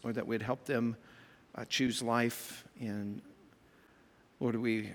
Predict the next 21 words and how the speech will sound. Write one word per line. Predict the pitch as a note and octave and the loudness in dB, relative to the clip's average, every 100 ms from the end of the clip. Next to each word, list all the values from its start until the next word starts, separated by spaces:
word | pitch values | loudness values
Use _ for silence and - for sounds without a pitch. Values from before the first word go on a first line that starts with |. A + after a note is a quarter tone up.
| - - - | -14 -20 0
ask | B2 B2 B2 | 6 6 6
that | C3+ | 4
you | B2+ | 4
would | A2 | 4
protect, | B2+ - C#3+ C#3+ - - - - - - | 2 4 6 6 2 -8 -8 -16 -20 -16
uh, | - D2+ D2 | -14 -14 -4
the, | A#2 A2 G#2+ G#2 - - - - - - - - | 2 4 2 -2 -14 -20 -20 -20 -20 -20 -20 -8
the | - A2+ | -2 6
justices | C3 C3 - C3+ C3+ C3+ | 8 8 6 4 4 4
on | C3+ C3+ C#3+ | 6 6 6
the | |
Supreme | A#2 C#3+ A#2 C#3 C3+ | 4 2 4 4 4
Court, | B2 C#3 D3 G#3+ - - - - - - - - - - | 4 4 4 4 -4 -20 -20 -20 -20 -20 -20 -20 -20 -4
especially | A#2+ - - D3+ - D3+ B2+ | 2 4 8 10 10 8 8
those | B2+ B2 | 6 4
conservative | - B2 D#3 D3+ D#3+ C3+ | 2 4 6 6 6 8
justices | D3+ C#3+ D#3 E3 D#3+ | 6 6 4 4 4
that | D3 | 4
have | A#2 | 4
been | B2 | 2
targeted, | - C#3 C3+ D3 D3+ | 6 6 6 4 4